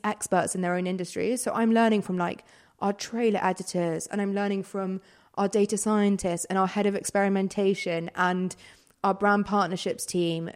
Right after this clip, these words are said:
who are all teaching me so much because we're all on this shared mission. And so we get to just, like, overlap on all the knowledge and everything we're learning from each other. But yeah, it starts from that, that shared mission and culture piece,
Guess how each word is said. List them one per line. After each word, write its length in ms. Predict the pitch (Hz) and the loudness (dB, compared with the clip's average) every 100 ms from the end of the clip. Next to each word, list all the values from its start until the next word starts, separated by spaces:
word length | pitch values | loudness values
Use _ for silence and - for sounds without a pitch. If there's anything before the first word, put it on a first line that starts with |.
| 175 | 0
who 120 | 202 | 2
are 40 | - | 2
all 160 | 208 | 0
teaching 420 | 202 214 - 180 | 0 -6 -6 -6
me 60 | 170 | -6
so 200 | - 185 | -4 -4
much 220 | 185 - | -4 -6
because 420 | 175 - 170 - - _ - | -10 -8 -8 -8 -10 _ -4
we're 80 | |
all 180 | 170 185 | 0 2
on 100 | 180 | 0
this 160 | 180 180 | -2 -2
shared 360 | - 170 175 - - - | 0 0 0 -6 -20 -4
mission. 680 | 190 190 - - - 202 202 _ _ _ | -4 -2 -8 -8 -6 -6 -8 _ _ _
And 140 | 190 | -2
so 100 | 185 | 0
we 100 | 185 | 0
get 180 | 190 175 | 0 -2
to 60 | 190 | -2
just, 160 | 185 180 | -4 -4
like, 200 | 180 - _ _ | -6 -10 _ _
overlap 500 | 190 190 185 185 - | 2 4 2 0 -2
on 80 | 185 | -4
all 100 | 180 | -2
the 120 | 180 | -2
knowledge 440 | 175 175 226 339 190 | -2 -2 -2 -2 -2
and 100 | 180 | -2
everything 340 | 175 175 180 | -2 -6 -4
we're 80 | 175 | -2
learning 260 | 180 180 | -2 -2
from 160 | 175 180 | -6 -10
each 160 | - 185 | -8 -4
other. 360 | 175 185 254 - - _ _ _ | -2 -2 -4 -8 -20 _ _ _
But 80 | 226 | 2
yeah, 220 | 285 226 | 4 6
it 100 | 180 | 2
starts 280 | - 240 214 | 4 6 6
from 140 | 214 196 | 2 4
that, 260 | 180 - - _ _ | 4 2 -10 _ _
that 200 | 175 - | 2 2
shared 400 | - 196 170 170 202 - | 0 4 4 4 -4 -2
mission 320 | 185 - 165 | -2 -2 -8
and 120 | 165 | -6
culture 460 | 170 160 - 180 170 _ | -6 -6 -4 -6 -6 _
piece, 420 | 170 165 - - | -10 -8 -8 -8